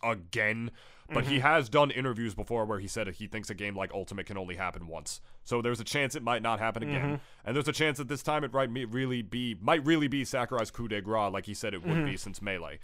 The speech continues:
Speaker 1: Except this time it's legit. He's pushed the boundaries of this series so far.
Speaker 2: Oh, yeah.
Speaker 1: Getting,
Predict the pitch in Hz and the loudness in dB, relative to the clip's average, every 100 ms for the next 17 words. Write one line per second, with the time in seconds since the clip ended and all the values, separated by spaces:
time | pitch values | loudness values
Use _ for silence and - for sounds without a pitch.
0 | - - 110 120 - 117 110 95 104 85 | -16 -6 -2 -2 0 0 0 -2 -6 -4
1 | 92 80 104 92 - 131 - 110 110 98 | -6 -6 -8 -8 -2 0 0 0 0 0
2 | 104 101 92 95 110 101 98 - 110 107 | -4 -4 -6 -6 -4 -4 -6 -4 -2 0
3 | 107 101 101 95 - - - 139 131 131 | 0 2 2 -2 -12 -16 -4 2 4 4
4 | 131 | 2